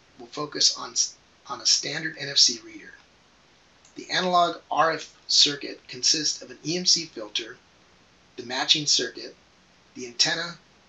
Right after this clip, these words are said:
and the receiver attenuator. In the following slides, we'll go into more detail of each of these blocks and their individual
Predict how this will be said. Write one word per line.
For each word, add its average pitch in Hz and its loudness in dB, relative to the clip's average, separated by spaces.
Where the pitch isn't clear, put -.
and 127 -10
the 120 -10
receiver 123 2
attenuator. - -6
In 135 -8
the 139 -6
following 170 0
slides, - -2
we'll 127 -12
go 156 -6
into 147 -6
more 143 -10
detail 143 -6
of 120 -18
each 151 2
of - 2
these 113 -4
blocks - -8
and 147 -6
their 127 -10
individual 127 -6